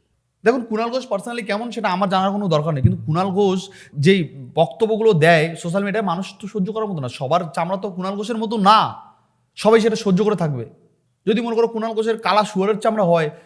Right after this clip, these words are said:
সেই কালা শুয়োরের চামড়া কি আর বাকি মানুষের আছে? নেই তো, তো বাকি মানুষ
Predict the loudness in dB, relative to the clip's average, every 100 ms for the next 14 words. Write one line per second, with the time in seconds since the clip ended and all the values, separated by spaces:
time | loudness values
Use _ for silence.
0 | 0 0 2 4 4 2 0 -2 -4 -2
1 | -4 -4 -6 -8 -6 0 0 2 0 0
2 | -6 _ 0 2 0 -8 -18 _ _ _
3 | _ _ -16 -14 -10 -8 -8